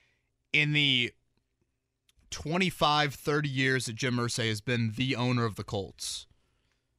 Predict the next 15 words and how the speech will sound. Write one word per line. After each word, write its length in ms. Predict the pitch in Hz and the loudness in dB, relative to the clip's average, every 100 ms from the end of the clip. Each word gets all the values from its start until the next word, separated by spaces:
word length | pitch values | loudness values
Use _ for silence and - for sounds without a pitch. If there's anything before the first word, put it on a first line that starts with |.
| _ _ _ _ _ _ _ _ _ - | _ _ _ _ _ _ _ _ _ -2
I 120 | 151 | 2
don't 260 | 180 165 - | 2 -2 -4
know 640 | 147 143 139 135 131 127 | -2 2 4 4 2 0
if 240 | 127 120 - | -4 -8 -8
you've 260 | 127 113 113 | -8 -6 -2
been 180 | 131 | 0
at 140 | 131 123 | 2 0
a 60 | |
point 360 | 107 - 143 127 | -4 -4 -2 -2
in 100 | 127 | -2
a 60 | 113 | -2
season 560 | - 147 131 120 110 | -2 -2 0 0 -2
where 180 | 110 110 | -2 -4
preseason 640 | - - 151 - 147 131 123 | -4 -4 -2 -2 -2 -2 -2
expectations 1160 | 123 - 110 - 120 117 - 104 98 101 - | -2 -4 -6 -4 -6 -4 -6 -4 -4 -4 -8